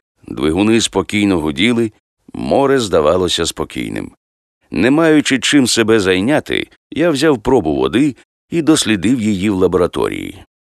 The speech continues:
Вона виявилася багатою на хлориди.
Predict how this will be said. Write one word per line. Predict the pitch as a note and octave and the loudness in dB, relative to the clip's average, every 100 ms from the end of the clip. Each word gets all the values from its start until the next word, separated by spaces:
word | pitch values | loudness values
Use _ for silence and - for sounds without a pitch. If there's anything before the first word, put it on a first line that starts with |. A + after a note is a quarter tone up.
| _ _ | _ _
Вона | B1 D2 F2+ B2+ | -2 0 2 0
виявилася | A2 C#3+ D3+ C#3 C#3+ B2+ C3 | 2 2 2 2 2 2 0
багатою | B2 A2+ E2+ G#2+ A2+ A2+ | 2 2 2 0 -2 -2
на | G#2+ G2+ | -2 -2
хлориди. | G#2+ A2+ G2 A#1 - | -2 0 -2 -4 -8